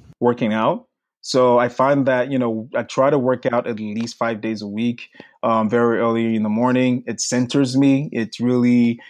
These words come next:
'cause, you know, as an entrepreneur, you're thinking about a thousand things a second.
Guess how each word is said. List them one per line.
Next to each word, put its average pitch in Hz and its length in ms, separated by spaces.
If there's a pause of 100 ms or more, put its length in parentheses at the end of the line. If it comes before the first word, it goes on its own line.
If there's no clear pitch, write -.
(300)
'cause, 123 300
you 156 80
know, 127 380
as 135 140
an 143 80
entrepreneur, 143 580
you're 123 160
thinking 135 320
about 113 240
a - 60 (120)
thousand 117 540
things 113 340
a - 100
second. 143 540